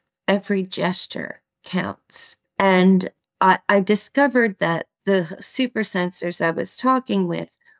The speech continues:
were all exquisitely emotionally sensitive people, what you would call an H S P or a highly sensitive person. And I don't think that we can separate emotional sensitivity from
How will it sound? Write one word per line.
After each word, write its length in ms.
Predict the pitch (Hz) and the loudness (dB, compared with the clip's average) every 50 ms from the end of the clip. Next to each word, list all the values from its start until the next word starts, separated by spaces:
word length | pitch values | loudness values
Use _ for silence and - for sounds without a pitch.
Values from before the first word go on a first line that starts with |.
| _ _ | _ _
were 160 | - 220 226 226 | -2 0 2 4
all 300 | 208 214 226 226 226 214 | 4 4 4 4 2 -2
exquisitely 1400 | - 196 - - - - - - _ - 220 262 320 349 330 - 285 240 - - - 185 175 - - 185 - - | -4 -6 -6 -6 -6 -6 -6 -8 _ -8 -4 -2 -2 -2 -2 -4 -6 -6 -6 -4 -4 -4 -4 -4 -8 -10 -6 -2
emotionally 840 | 190 190 190 196 196 196 190 - - 208 202 190 185 190 185 190 190 | 0 0 0 0 0 -2 -4 -4 -4 -4 -2 -2 -2 -2 -4 -4 -6
sensitive 720 | 185 - - 170 170 175 - - 190 - 190 180 185 _ _ | -4 -2 -2 -2 -2 -4 -6 -12 -10 -6 -6 -8 -8 _ _
people, 540 | - 233 240 240 - - - - - - _ _ _ _ _ _ _ _ _ _ _ _ _ - | -6 -6 -6 -6 -4 -4 -4 -4 -4 -8 _ _ _ _ _ _ _ _ _ _ _ _ _ -2
what 220 | 220 226 202 214 | 0 0 0 0
you 100 | 226 220 | -2 -2
would 160 | 208 220 220 | -2 -2 -4
call 380 | - - - 233 226 233 226 214 | -4 0 2 4 4 4 2 2
an 120 | 214 208 202 | 0 0 0
H 260 | 202 202 196 - - | -2 -2 -2 -2 0
S 220 | 208 202 - - - | 0 0 -2 -4 -8
P 200 | _ - 202 185 | _ -8 -4 -4
or 140 | 170 165 165 | -2 -2 -2
a 40 | 165 | -4
highly 380 | 170 - 165 170 170 170 175 185 | -4 -2 -2 -2 -2 -2 -4 -8
sensitive 560 | 185 - - 170 170 - - - 180 175 - _ _ - | -8 -8 -6 -6 -6 -8 -10 -10 -10 -10 -10 _ _ -12
person. 520 | - - - - - - - - - - - _ - | -10 -10 -8 -8 -8 -8 -8 -8 -10 -12 -14 _ 0
And 180 | - 196 202 | 2 4 6
I 100 | 196 202 | 6 4
don't 380 | 196 185 - 208 233 285 311 294 _ - | 4 4 4 4 4 4 2 0 _ -2
think 440 | 233 220 220 214 214 _ _ _ _ _ _ _ | 0 2 2 2 0 _ _ _ _ _ _ _
that 200 | - 190 185 185 | -2 -2 -2 0
we 100 | 190 196 | -2 -4
can 220 | 190 - - 185 185 | -2 0 0 0 0
separate 800 | 185 - - 175 185 - - 202 196 190 185 180 180 190 - _ - | 0 0 0 -2 -2 -2 0 0 2 2 2 0 0 -4 -6 _ -2
emotional 720 | 180 175 175 170 175 185 185 - - 202 196 185 180 165 | 0 2 2 2 2 2 0 -2 0 0 0 0 0 -2
sensitivity 1160 | - - 175 170 170 - - 180 185 - - 175 170 - 160 165 165 165 156 156 175 185 _ - | -4 -2 -2 -2 -2 -2 -4 -6 -6 -4 -4 -4 -2 0 -2 -2 -2 -2 -4 -4 -6 -8 _ -18
from 560 | - - - 202 190 180 180 175 - - | -12 -4 0 0 2 2 0 -2 -4 -8